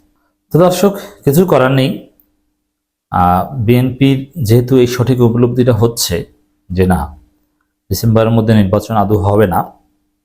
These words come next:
কোনো না কোনো কারণ দেখিয়ে নির্বাচন পেছানো হবে অথবা স্থগিত করা হবে, এমনকি তফসিল ঘোষণা করা হলো নির্বাচন হবে না,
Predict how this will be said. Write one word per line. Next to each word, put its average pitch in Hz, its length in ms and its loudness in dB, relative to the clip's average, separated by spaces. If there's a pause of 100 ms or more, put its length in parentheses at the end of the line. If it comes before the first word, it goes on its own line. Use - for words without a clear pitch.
(460)
কোনো 120 120 4
না 123 100 4
কোনো 120 220 0
কারণ 113 300 0
দেখিয়ে 113 300 0
নির্বাচন 101 460 -2
পেছানো 104 320 -2
হবে 104 400 -2 (560)
অথবা 107 300 0
স্থগিত 95 360 -4
করা 110 160 -2
হবে, 107 200 -2
এমনকি 180 300 0
তফসিল 135 340 -2
ঘোষণা 123 280 0
করা 117 160 0
হলো 104 240 -2
নির্বাচন 92 400 0
হবে 82 200 -4
না, - 200 -6